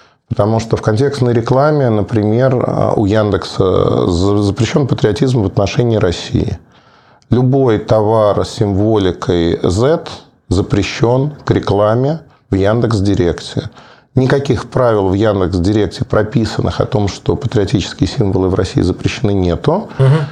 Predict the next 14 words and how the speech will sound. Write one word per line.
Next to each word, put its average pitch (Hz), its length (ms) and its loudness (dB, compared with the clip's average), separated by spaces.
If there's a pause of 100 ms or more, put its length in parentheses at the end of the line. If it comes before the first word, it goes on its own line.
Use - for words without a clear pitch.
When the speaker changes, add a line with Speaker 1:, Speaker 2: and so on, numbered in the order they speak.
(400)
Speaker 1:
Но 120 400 2
поддержка 139 440 0
ссылается 151 520 0
на 120 120 2
то, 165 200 -2
что - 220 -6
мы 123 180 2
это 165 240 0
рекламировать 120 680 0
не 113 80 2
будем. 92 500 0
Вот 113 240 0
у 139 60 2
меня 135 380 0